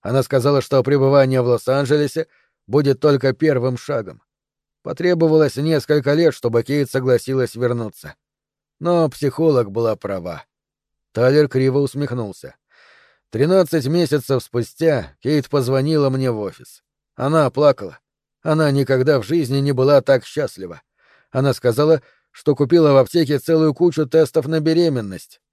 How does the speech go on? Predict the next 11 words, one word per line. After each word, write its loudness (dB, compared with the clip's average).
для 2
надежности. -2
И -10
все -2
они 0
давали 2
один 2
и -4
тот -2
же -4
результат. -8